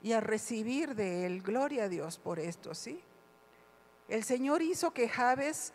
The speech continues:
prosperara. A lo mejor no fue de la noche a la mañana, ¿verdad? Pero Él lo guió y lo protegió en todo tiempo, ¿sí?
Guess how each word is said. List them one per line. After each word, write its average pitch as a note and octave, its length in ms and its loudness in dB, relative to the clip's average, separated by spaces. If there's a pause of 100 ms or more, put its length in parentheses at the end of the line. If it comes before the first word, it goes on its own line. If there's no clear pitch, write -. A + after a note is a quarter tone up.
(200)
prosperara. G3 800 2 (1300)
A G3+ 80 -2
lo A3+ 120 2
mejor B3 260 6
no C4+ 160 4
fue C#4+ 380 6 (500)
de G3+ 140 -2
la F#3 100 2
noche G#3 300 2
a G#3+ 40 4
la G#3+ 120 4
mañana, A#3 500 2
¿verdad? G3+ 380 4
Pero G#3+ 260 4
Él A#3+ 220 4
lo A#3 160 4
guió C#4 420 2 (480)
y A3+ 80 4
lo A3 160 6
protegió F#3+ 460 2
en G#3+ 80 0
todo G3 260 4
tiempo, F3+ 420 -2
¿sí? B3 300 -6